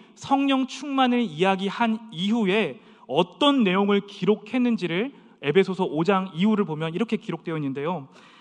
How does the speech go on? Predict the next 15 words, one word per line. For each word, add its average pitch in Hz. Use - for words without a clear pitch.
에베소서 208
오 170
장 208
이십이 180
절부터 185
육 170
장 214
구 175
절까지는 190
바울은 185
이걸 196
기록해놨어요. 160
아내와 196
남편과의 180
관계, 160